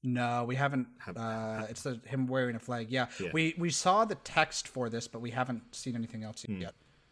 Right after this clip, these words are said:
Speaker 2: That was it. Um, so yeah, so we'll see hopefully more about that from official news soon, but that's all posted on the Pokemon Korea page.
Speaker 1: I guess that's still official, right?
Speaker 2: Yeah,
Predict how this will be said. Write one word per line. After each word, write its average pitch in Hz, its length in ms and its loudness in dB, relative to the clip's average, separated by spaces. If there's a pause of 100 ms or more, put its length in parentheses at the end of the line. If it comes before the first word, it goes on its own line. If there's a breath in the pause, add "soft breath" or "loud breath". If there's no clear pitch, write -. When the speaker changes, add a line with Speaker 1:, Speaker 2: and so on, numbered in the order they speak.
Speaker 2:
That 87 120 -6
was - 160 -8
it. 71 120 -10 (360 loud breath)
Um, 87 460 -2 (360 soft breath)
so - 160 0
yeah, 92 220 2
so 90 340 2
we'll 92 140 0
see 95 560 2
hopefully 101 340 -2
more 95 120 0
about 90 160 -2
that 90 200 -2
from 90 420 -2
official - 340 -6
news 85 200 -6
soon, 135 420 4
but 101 220 -2
that's 98 240 -4
all 101 80 0
posted 92 380 -4
on 92 80 -8
the 90 40 -12
Pokemon 92 380 -6
Korea 82 300 -6
page. - 500 -10 (1800 loud breath)
Speaker 1:
I 170 60 0
guess 240 100 4
that's - 140 -2
still 120 180 -6
official, 101 340 -12
right? 113 160 -10
Speaker 2:
Yeah, 147 200 4